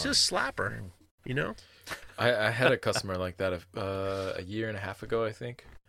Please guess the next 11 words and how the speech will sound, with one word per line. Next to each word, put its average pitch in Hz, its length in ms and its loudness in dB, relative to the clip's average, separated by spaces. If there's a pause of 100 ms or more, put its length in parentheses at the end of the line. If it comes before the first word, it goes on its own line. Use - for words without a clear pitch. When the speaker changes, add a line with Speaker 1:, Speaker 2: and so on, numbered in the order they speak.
(340)
Speaker 2:
Maybe 120 180 2
a - 20 2
year 85 200 0
ago. 82 320 -2 (440)
And 110 300 2 (580)
it 127 60 0
was 110 160 0
the 110 80 -2
parents 135 420 0
that 107 140 -2
were 98 280 0